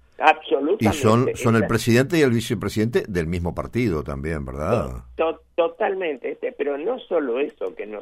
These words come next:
Speaker 1: se hablan, porque por fuera de que, eh, si no se hablara dos personas sería bueno, en todo caso sería hasta admisible, eh,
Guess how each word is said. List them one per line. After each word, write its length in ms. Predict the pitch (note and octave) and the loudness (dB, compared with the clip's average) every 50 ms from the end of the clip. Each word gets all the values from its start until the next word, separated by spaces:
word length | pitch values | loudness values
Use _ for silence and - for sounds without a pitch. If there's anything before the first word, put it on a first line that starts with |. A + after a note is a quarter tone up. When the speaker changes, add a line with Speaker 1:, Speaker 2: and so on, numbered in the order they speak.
| - - | -10 -6
Speaker 1:
se 120 | - G2+ | -4 -4
hablan, 340 | F#2 F2+ - F#2+ F#2+ G2 G2 | -4 -4 -6 -8 -10 -10 -10
porque 600 | - - A2 A2 G#2 - B2 A#2 G#2+ - - - - - - - | -8 -6 -6 -4 -4 -4 -6 -6 -6 -8 -12 -20 -20 -12 -6 -2
por 180 | A#2 A#2 A#2+ - | -2 -2 -4 -2
fuera 300 | - A3+ B3+ B3 A3+ F#3 | 0 2 2 4 4 2
de 100 | C#3+ A#2+ | 0 -2
que, 220 | - - A2+ G2+ - | -6 -8 -8 -8 -8
eh, 320 | - C#3+ D3+ D3+ B2+ F#2+ - - - - | -8 -6 -6 -6 -6 -10 -16 -16 -10 -6
si 100 | D#3+ F3 | -6 -6
no 180 | G#3+ C#4+ D4 B3 | -4 -6 -8 -6
se 100 | - G#3 | -4 -2
hablara 560 | D3+ C#3 D3+ D3+ D3+ D3 C#3 B2 G#2+ - - _ - G2+ G2+ G2+ | -2 0 0 0 2 2 2 0 0 -2 -8 _ -20 -20 -10 -6
dos 160 | C#3 D3+ - | -6 -6 -4
personas 560 | - - A2+ - - - A#2+ B2 B2 A#2+ - _ - | -4 -6 -6 -6 -6 -8 -8 -8 -8 -10 -12 _ -6
sería 400 | A2+ A#2 B2+ C3 C3 A#2 A#2 A2 | -6 -4 -4 -4 -2 -2 -2 -2
bueno, 420 | A2 A#2+ C3+ B2 G2+ F2+ C#2+ - _ _ _ _ - | -2 -2 -4 -4 -6 -8 -12 -14 _ _ _ _ -8
en 180 | - A#2 A2+ | -6 -6 -6
todo 260 | - - C3 C3 B2+ B2 | -4 -2 0 0 0 0
caso 300 | - D3 D3+ - B2+ - | -2 -4 -4 -4 -6 -4
sería 400 | - A2 A2 B2 A#2+ G#2 - - | -2 -2 0 0 0 0 -2 -2
hasta 400 | - C3+ C3 - _ - - A2+ | -4 -4 -4 -4 _ -2 0 0
admisible, 800 | A#2 A2+ G#2+ A2+ A2 - - - G3 F3 B2 F#2+ F#2 F#2 F2+ - _ _ _ _ _ - _ _ _ _ _ - | 0 0 -4 -8 -10 -10 -6 -6 -4 -4 -4 -6 -6 -8 -8 -10 _ _ _ _ _ -20 _ _ _ _ _ -2
eh, 180 | G2+ G2+ G2 | -2 -2 -2